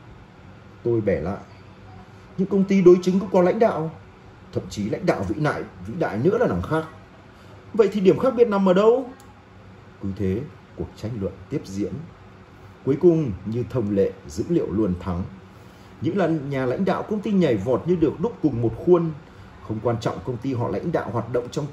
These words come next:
ngành công nghiệp hay hàng tiêu dùng, đang gặp khủng hoảng hay hoạt động bình thường, cung cấp sản phẩm hay dịch vụ. Không quan trọng bước chuyển đổi diễn ra lúc nào. Công ty lớn hay nhỏ, tất cả những công ty nhảy vọt đều có khả năng lãnh đạo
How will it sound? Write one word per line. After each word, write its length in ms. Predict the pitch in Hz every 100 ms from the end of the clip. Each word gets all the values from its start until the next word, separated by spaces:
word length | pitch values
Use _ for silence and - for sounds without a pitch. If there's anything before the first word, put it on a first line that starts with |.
| -
ngành 260 | 131 110
công 280 | 92 160 151
nghiệp 160 | 135 -
hay 120 | 147
hàng 160 | 131 110
tiêu 140 | 139 127
dùng, 260 | 120 98 78 - - -
đang 180 | 165 214
gặp 160 | 202 -
khủng 200 | 170 131
hoảng 240 | 143 135 92
hay 80 |
hoạt 240 | 175 175 139
động 240 | 131 147
bình 200 | 127 107 95
thường, 340 | 131 123 110 87 - - - -
cung 120 | 123
cấp 140 | - 95
sản 220 | - 208
phẩm 140 | 131 85
hay 120 | 120
dịch 240 | 147 123 90
vụ. 120 | 123 - - - - - - - - - - -
Không 180 | - 101
quan 180 | 120 110
trọng 220 | - -
bước 100 | 170
chuyển 200 | - 113
đổi 180 | 90 80
diễn 220 | 67 110 113
ra 200 | 110 101
lúc 180 | 104
nào. 360 | 98 90 78 64 - - - - - - -
Công 120 | 180
ty 140 | 185 190
lớn 240 | 180 214
hay 120 | 240
nhỏ, 440 | 220 185 117 113 151 - - - - -
tất 100 | - -
cả 180 | 71 69
những 120 | 101 -
công 140 | 156 -
ty 120 | 175
nhảy 260 | 123 107 92
vọt 260 | - 87 92
đều 140 | 92 87
có 140 | 90 87 -
khả 100 | -
năng 240 | 73 117 127
lãnh 180 | 123 156
đạo 160 | -